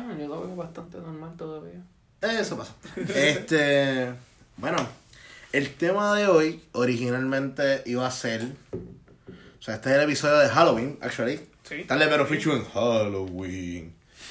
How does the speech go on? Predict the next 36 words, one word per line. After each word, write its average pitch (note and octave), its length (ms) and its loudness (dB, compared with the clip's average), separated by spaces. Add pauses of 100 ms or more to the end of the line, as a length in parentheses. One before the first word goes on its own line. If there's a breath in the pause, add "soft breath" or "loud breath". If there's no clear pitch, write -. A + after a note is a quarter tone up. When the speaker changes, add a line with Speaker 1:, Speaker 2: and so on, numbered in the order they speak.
(340 loud breath)
Speaker 2:
Este, A#2 1000 0 (240)
coño, D3 160 -4
debe A2+ 140 -2
haber G#2 120 -2
empezado C3 300 -8
con G#2 220 -10
eso. G2+ 260 -14 (760 soft breath)
Speaker 1:
No, E3 200 -6
ya D#3 140 -2
es D3 60 -6
muy E3 260 -2
tarde C3+ 300 -2
para B2 260 -4
eso. A#2+ 220 -12
Speaker 2:
Pichea. D#2+ 220 -10 (560 loud breath)
Este, B2+ 960 6 (100)
es - 500 -14
que D3 100 0
me, D3 120 2
me C3+ 100 2
acordé B2 260 2
de C3+ 100 4
los C#3+ 100 2
especiales B2 360 -4
de B2+ 60 0
los C#3 160 2
Simpsons. B2+ 420 -6 (240 loud breath)
Speaker 1:
Es C#3+ 80 -10
Speaker 2:
Bueno, D#3+ 100 -2
Speaker 1:
muy F#3 100 -2
tarde F#3+ 280 4
para - 200 4
Speaker 2:
House F3 140 6
Speaker 1:
eso, G#3+ 120 4
Speaker 2:
of D3 80 -2
Speaker 1:
pero - 160 4